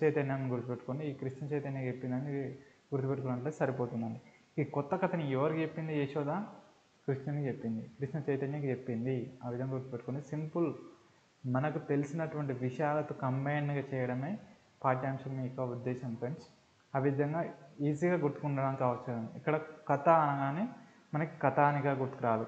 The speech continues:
కథానిక వచ్చేసి short stories, చిన్న stories అండి. ఇక్కడ సామాజిక చైతన్యం, చైతన్యం అంటే కృష్ణ చైతన్య అని చెప్పాను.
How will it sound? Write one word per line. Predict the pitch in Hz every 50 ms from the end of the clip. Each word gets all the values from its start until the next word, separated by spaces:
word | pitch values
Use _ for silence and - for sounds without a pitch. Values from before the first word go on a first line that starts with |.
| - -
కథానిక | 135 127 156 151 147 147 147
వచ్చేసి | 143 131 127 131 135 131 - - -
short | 139 120 131 135 - 147
stories, | - - 143 131 127 - - - -
చిన్న | 131 135 143 143
stories | 135 - 135 131 127 131 131 - 117
అండి. | 110 107 110
ఇక్కడ | - - - - - _ - - _ _ _ _ _ _ _ 165 160 185 202
సామాజిక | 196 196 - 143 139 143 156 156 160 156 160 151 - 160
చైతన్యం, | 147 139 147 147 139 135 127 120 117 113 - - - - - - _ _ _ _ _ _ _ - - - 156
చైతన్యం | 160 156 156 160 147 143 147 143 139
అంటే | 135 139 175 190 - - - - - - -
కృష్ణ | 160 - - 170
చైతన్య | 151 156 151 147 147 139 131 139
అని | 160 175 160 139
చెప్పాను. | 135 135 - 120 113 113